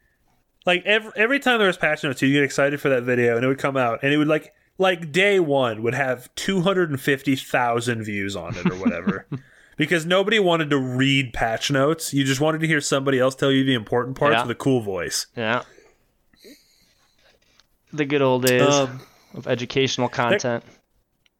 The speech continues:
Speaker 1: Yeah, that, that got me thinking about some other, like, bygone days of, of League of Legends YouTube. Uh, like, do you remember Magikarp used Fly?
Speaker 2: Yep.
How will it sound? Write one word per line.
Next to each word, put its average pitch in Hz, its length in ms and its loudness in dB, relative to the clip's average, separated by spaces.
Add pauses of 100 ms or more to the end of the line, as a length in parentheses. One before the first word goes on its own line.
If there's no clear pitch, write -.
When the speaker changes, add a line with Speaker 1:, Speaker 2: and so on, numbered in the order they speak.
(200)
Speaker 1:
Yeah, 117 300 -6
that, 175 240 -2
that 185 160 0
got 240 160 2
me 170 60 -2
thinking 165 160 0
about 147 160 0
some 135 160 0
other, 131 260 2
like, 110 420 -4 (960)
bygone 147 720 2
days 139 380 2
of, 120 340 -2
of 123 300 2
League 127 160 4
of 123 80 0
Legends 117 400 0
YouTube. 127 480 0 (720)
Uh, 123 640 4
like, 123 360 -2 (800)
do 160 80 0
you 262 100 4
remember 175 600 2 (380)
Magikarp 151 520 0
used 139 220 -4
Fly? 120 400 -2
Speaker 2:
Yep. 113 240 -2